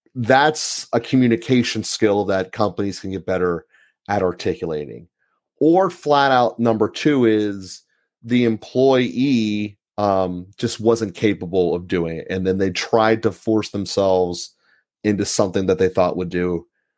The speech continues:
And, you know, some people just don't have the skills to do everything, you know, and that's life. You know, we're not meant to have the skills to do everything. And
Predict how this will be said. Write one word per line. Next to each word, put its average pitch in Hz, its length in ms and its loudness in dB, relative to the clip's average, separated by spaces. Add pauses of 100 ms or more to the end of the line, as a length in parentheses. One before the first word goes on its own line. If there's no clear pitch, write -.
(440)
And, 151 200 2
you 208 80 4
know, 127 140 4
some 151 260 0
people 160 180 2
just 143 160 -4
don't 139 160 2
have 147 120 -2
the 127 60 -10
skills 127 340 -2
to 123 80 0
do 110 180 4
everything, 87 380 -4 (100)
you 95 140 -8
know, 90 100 -8
and 101 160 -2
that's 123 240 0
life. 113 320 2
You 107 60 -2
know, 107 60 2
we're 110 100 4
not 120 160 0
meant 120 280 0
to 117 100 0
have 92 200 -2
the 90 80 -8
skills 82 560 -4 (380)
to - 80 -12
do 98 180 2
everything. 85 600 -4 (420)
And 110 340 2